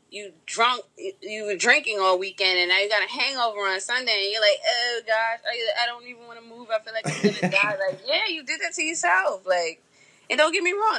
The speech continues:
Speaker 1: I get hungover too. So it's like, <laughs> I know,
Speaker 2: <laughs>
Speaker 1: like, I know these aspects. So it's like, I'm not just speaking from some high and mighty perspective. It's like, literally, I've done it to myself. I know, trust me, don't go down that road.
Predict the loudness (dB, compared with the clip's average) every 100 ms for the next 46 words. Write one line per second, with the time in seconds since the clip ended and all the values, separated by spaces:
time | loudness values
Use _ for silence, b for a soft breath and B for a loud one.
0 | 2 0 -2 -4 -4 0 -2 -2 -6 -4
1 | -4 -6 -4 -4 -2 -2 0 2 4 2
2 | 0 -2 2 4 6 4 2 2 2 0
3 | -4 -4 0 0 0 4 4 2 -4 -4
4 | -2 -4 -6 -6 0 2 0 -4 -4 -4
5 | -2 -4 -4 -6 -8 -4 -2 -2 -4 -6
6 | -12 -12 -10 -6 -6 -6 -12 0 4 4
7 | 0 0 0 -2 -12 -20 -20 -6 0 0
8 | 0 -4 -2 -2 -2 -2 0 0 2 0
9 | 2 2 2 0 -2 -2 -8 -4 -2 -2
10 | -2 0 0 2 2 2 -2 -6 -2 -2
11 | -2 -4 -6 -4 -4 -2 -2 2 2 2
12 | -2 -2 0 0 -2